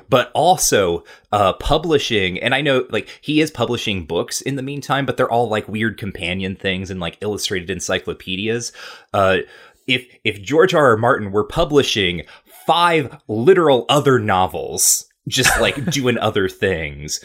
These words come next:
Speaker 1: that's kind of what it must feel like. And at the same time, there's not as much of that heat to it. Um, and I think that that is, you know, like,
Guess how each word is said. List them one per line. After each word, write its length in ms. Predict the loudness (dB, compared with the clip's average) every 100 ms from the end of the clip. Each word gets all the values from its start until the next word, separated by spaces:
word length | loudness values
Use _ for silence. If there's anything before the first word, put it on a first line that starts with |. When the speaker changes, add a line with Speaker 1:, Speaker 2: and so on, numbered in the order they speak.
| -14 -10
Speaker 1:
that's 320 | -2 -2 -4
kind 300 | -4 -2 0
of 120 | 0
what 160 | 0 0
it 100 | 0
must 300 | -4 -6 -8
feel 260 | -10 -8 -4
like. 360 | -2 -4 -4
And 140 | -4 -4
at 100 | -4
the 80 | -6
same 260 | -4 -6
time, 340 | -4 -2 -2 -2
there's 220 | -4 -4
not 380 | -2 -2 -2 -6
as 200 | -8 -8
much 360 | -6 -4 -4 -4
of 120 | -4
that 220 | -4 -4 -6
heat 440 | -20 -20 -18 -16
to 200 | -16 -16
it. 280 | -18 -16 -18 -8
Um, 500 | -6 -4 -6 -10 -12
and 120 | -8 -8
I 60 |
think 220 | -6 -10
that 140 | -10 -12
that 160 | -12 -10
is, 220 | -10 -12
you 120 | -10
know, 180 | -10 -10
like, 200 | -10 -12